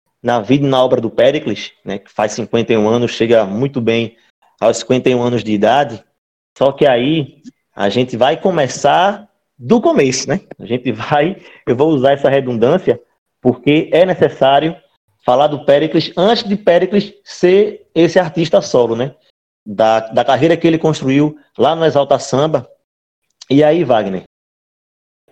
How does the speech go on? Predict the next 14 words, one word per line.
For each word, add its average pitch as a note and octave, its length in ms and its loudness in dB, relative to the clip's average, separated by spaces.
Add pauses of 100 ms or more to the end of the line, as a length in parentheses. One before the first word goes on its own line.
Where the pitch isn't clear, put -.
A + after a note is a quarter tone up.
(420)
é, G#2 560 0 (100)
inclusive D#3+ 420 0
nesse B3 220 0
material C#3 840 0 (140)
que A#2+ 100 -8
tá A#2+ 180 0
lá A#2 100 2
no A2+ 60 -4
nosso, A2 500 -4
que - 120 -20
tá A2+ 100 0
no A2 100 -2
nosso A2 260 -4
Instagram, A#2 600 -2